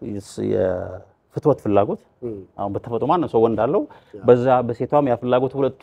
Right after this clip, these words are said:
Speaker 1: ይሄ ተሳስበው ነው
Speaker 2: እም።
Speaker 1: ሰው የሚወለደው አይደለ?
Speaker 2: ያ።
Speaker 1: አብርሃም ይሄ ስጋው ሰውነቱ ፍላጎቱ ኃይሉ እያለው ጉልበቱ ከአንዲት ሴት ሊወልድ ሱል-፣ ሊወልድ የሚችልበት ምን አለው? ተፈጥሯዊ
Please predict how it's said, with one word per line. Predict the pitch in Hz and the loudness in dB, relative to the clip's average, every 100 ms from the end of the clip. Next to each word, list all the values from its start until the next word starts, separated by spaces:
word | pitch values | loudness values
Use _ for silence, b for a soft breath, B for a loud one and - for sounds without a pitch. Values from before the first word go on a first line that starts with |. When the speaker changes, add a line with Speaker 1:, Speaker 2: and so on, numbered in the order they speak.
| 160 | -4
Speaker 1:
ይሄ | 123 | -4
ተሳስበው | 123 120 120 - 156 | -4 -6 -6 4 6
ነው | 98 - _ | 6 0 _
Speaker 2:
እም። | 120 95 - | -16 -16 -14
Speaker 1:
ሰው | - 131 | 4 6
የሚወለደው | 120 107 98 104 | 8 6 6 6
አይደለ? | 131 196 - | 6 2 -6
Speaker 2:
ያ። | 127 - _ _ _ _ _ _ _ _ _ _ _ _ _ - | -14 -16 _ _ _ _ _ _ _ _ _ _ _ _ _ 2
Speaker 1:
አብርሃም | 151 170 185 196 214 214 - _ - | 4 6 4 2 0 -4 -6 _ 2
ይሄ | 165 165 214 220 | 2 4 6 6
ስጋው | 220 175 165 160 156 | 4 2 6 6 6
ሰውነቱ | 156 143 143 143 147 147 | 2 0 0 -2 -2 -4
ፍላጎቱ | 135 127 131 139 135 139 135 | -4 0 2 2 0 0 2
ኃይሉ | 131 139 139 139 | 4 4 4 2
እያለው | 123 123 131 | 4 4 4
ጉልበቱ | 127 127 131 139 | 2 0 0 0
ከአንዲት | 127 123 131 | 2 2 2
ሴት | - 135 | -2 -2
ሊወልድ | 120 123 123 | 4 4 4
ሱል-፣ | - 139 127 123 117 | 0 -4 -4 -6 0
ሊወልድ | 131 135 127 | 4 4 4
የሚችልበት | 131 127 123 120 135 135 _ 131 | 0 -2 -4 -2 -2 -4 _ -6
ምን | 123 139 | 0 2
አለው? | 139 165 240 b b b b _ - - | 4 2 0 b b b b _ -20 -6
ተፈጥሯዊ | 170 175 240 240 | 0 2 6 4